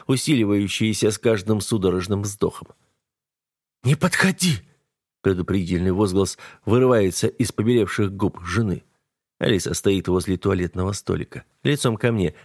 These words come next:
бледная, но дико злая, застывшая оборонительная поза, расправленные плечи, приподнятый подбородок, холодный вызов в голубых глазах.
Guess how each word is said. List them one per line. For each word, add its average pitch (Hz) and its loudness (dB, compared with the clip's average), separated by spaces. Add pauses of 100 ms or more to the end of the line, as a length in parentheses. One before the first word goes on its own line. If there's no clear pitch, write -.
бледная, 117 2
но 110 2
дико 120 0
злая, 104 0 (260)
застывшая 120 0
оборонительная 117 0
поза, 117 2 (120)
расправленные 117 2
плечи, 139 0
приподнятый 110 0
подбородок, 113 0 (100)
холодный 113 0
вызов 110 -2 (140)
в 113 -6
голубых 104 0
глазах. 104 -4